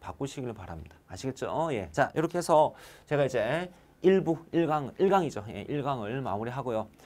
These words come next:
어, 이 강입니다. 예, 이 강에서는 자소서 쓸 때 필수 요소, 그다음에 이제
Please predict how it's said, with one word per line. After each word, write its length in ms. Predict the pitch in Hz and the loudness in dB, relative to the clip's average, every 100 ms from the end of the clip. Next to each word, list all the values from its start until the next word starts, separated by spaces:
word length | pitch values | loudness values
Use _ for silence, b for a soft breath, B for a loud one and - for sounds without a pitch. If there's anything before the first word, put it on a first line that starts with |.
| B B B B | B B B B
어, 300 | - 143 135 | 6 8 6
이 120 | 117 | 4
강입니다. 500 | 143 202 202 139 107 107 | 2 2 2 -2 -4 -4
예, 120 | 104 | -8
이 160 | 101 | -6
강에서는 580 | 123 170 170 165 160 123 b b | 0 0 0 -2 0 -2 b b
자소서 400 | - 151 185 202 | 0 0 2 -2
쓸 220 | 185 160 | -6 -8
때 420 | 147 127 120 120 104 | -4 -2 0 0 -2
필수 260 | - 185 170 | -6 -6 -2
요소, 340 | 113 - 92 - _ _ _ _ _ _ _ - | -2 -2 -6 -8 _ _ _ _ _ _ _ 0
그다음에 320 | 135 151 123 | 2 2 0
이제 340 | 107 123 107 | -4 -6 -6